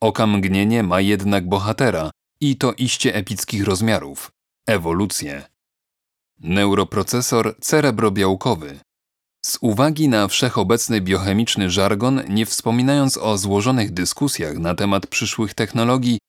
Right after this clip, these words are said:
od zastosowania mikromolekuł w komputerach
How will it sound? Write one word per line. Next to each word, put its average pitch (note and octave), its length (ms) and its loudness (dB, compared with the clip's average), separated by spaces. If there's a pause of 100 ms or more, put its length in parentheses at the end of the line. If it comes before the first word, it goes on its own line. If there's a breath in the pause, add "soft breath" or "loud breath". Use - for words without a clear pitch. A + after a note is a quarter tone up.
od G#2 300 2
zastosowania A2 800 0
mikromolekuł F#2+ 880 0
w - 100 -8
komputerach B2 680 0